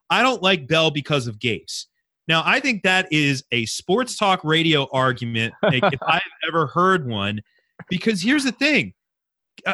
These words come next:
Speaker 1: Kenyon Drake was the number fourteen P P R running back last year, and his head coach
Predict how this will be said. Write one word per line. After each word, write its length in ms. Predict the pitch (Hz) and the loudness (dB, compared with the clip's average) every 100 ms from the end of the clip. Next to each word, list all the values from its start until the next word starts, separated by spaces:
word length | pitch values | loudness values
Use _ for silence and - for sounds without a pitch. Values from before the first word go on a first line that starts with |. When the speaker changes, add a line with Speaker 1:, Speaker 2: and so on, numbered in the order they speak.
| - - | -6 -2
Speaker 1:
Kenyon 320 | 247 320 294 | 2 2 2
Drake 340 | 175 240 294 | 4 2 2
was 120 | 226 185 | 0 2
the 100 | 190 | 2
number 320 | 233 269 208 | 2 4 0
fourteen 640 | - 254 277 - 254 240 | 0 0 0 0 0 2
P 160 | - 233 | 2 4
P 180 | 226 220 | 4 4
R 160 | 214 | 4
running 280 | 202 233 214 | 4 2 2
back 260 | 170 160 170 | 2 2 2
last 240 | 165 160 | 0 2
year, 100 | 175 | 0
and 80 | 170 | 2
his 140 | 226 208 | 2 2
head 180 | 226 190 | 0 2
coach 360 | 220 220 165 | 2 2 0